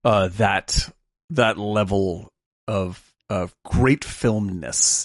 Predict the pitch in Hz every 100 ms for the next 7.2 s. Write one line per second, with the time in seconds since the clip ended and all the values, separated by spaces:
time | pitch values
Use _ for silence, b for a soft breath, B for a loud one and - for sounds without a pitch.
0 | 117 104 82 - - - _ _ _ -
1 | 104 - - 113 170 147 113 110 98 -
2 | 104 90 92 92 98 98 90 87 85 -
3 | - 120 104 107 107 - 95 95 85 92
4 | - - 65 - - - - - - _
5 | _ _ _ _ _ _ _ - 95 -
6 | 185 - 143 - 120 110 - 101 90 85
7 | 76